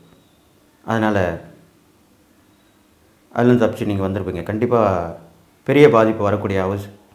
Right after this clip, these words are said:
வரக்கூடிய நேரம் இல்லை. அதனால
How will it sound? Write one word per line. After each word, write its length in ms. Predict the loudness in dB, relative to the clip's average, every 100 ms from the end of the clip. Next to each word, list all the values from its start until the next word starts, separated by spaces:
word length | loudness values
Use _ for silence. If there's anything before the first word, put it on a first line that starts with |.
| _ _ -20 -20 -20 _ _ _ _ _ _ _ -2
வரக்கூடிய 300 | -2 0 -2
நேரம் 240 | -2 -4 -4
இல்லை. 180 | -6 -6 -8 -12 -20 _ _ _ _ -6
அதனால 280 | -2 -2